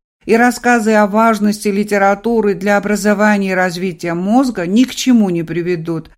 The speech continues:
Вы не сможете заставить читать своего ребенка,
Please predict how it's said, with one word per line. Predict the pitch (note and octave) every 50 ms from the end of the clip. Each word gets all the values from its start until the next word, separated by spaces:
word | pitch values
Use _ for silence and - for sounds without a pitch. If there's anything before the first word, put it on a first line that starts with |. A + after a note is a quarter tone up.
| _ _ _ _ _
Вы | - A#3 C#4
не | C#4 C#4+ C#4
сможете | - C4 C4+ C#4 C#4 B3+ A3 G#3 - F3+ F3+
заставить | D#3+ F#3 F#3+ F#3+ - - F#3+ F3+ F3 F3 E3+ E3
читать | - - F#3 - - F3 F3 E3+
своего | - - F3+ F3+ F3+ E3+ F#3 F3+
ребенка, | F3 F3 E3 E3+ G3 A3 B3+ C4+ C4 C4 - - -